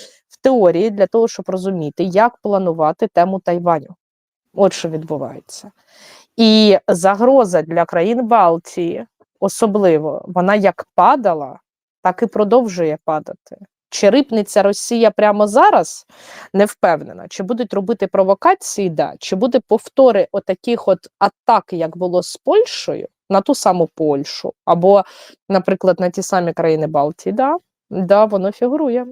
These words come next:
Вони планують продовжувати отаку от історію. Вони планують.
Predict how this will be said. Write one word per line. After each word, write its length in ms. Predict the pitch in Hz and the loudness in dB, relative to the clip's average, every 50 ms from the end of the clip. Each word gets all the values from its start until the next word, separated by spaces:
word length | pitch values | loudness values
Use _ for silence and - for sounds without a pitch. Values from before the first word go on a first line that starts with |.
| 262 247 | -14 -10
Вони 300 | - 180 180 185 185 180 | -4 -2 0 0 0 -2
планують 520 | - 208 226 262 269 214 214 277 294 - - | 0 2 2 2 2 0 0 -2 -2 -2 -2
продовжувати 800 | 302 294 233 226 190 170 165 - 156 143 135 - - - - - | 0 0 2 2 0 0 -2 -6 -6 -6 -8 -8 -10 -12 -10 -6
отаку 420 | - 175 - - - _ - 170 160 | -6 -4 -4 -4 -6 _ -2 -2 -2
от 180 | 151 151 - | -2 -4 -6
історію. 500 | 165 - - - - 147 139 139 - - - | -10 -10 -8 -6 -6 -6 -6 -6 -8 -10 -12
Вони 260 | 156 156 151 170 170 | -12 -8 -8 -8 -4
планують. 580 | - 180 196 233 254 240 190 151 139 131 - | 0 0 2 2 2 0 -2 -4 -6 -12 -18